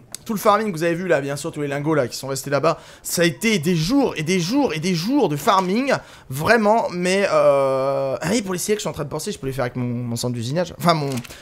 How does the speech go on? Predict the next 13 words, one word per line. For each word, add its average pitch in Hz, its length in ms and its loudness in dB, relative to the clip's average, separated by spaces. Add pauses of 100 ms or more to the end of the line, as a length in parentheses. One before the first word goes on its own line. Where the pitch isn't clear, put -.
(120)
mon, 139 180 2
euh, 135 260 -2
mon 123 180 -4
recycleur. 147 360 0 (460)
Euh, 180 420 8
et 190 80 2
du 190 100 0
coup, 233 120 -2
ça 247 160 4
fait 240 140 -2
que 180 40 -10
j'ai 170 180 -4
vraiment, 214 440 0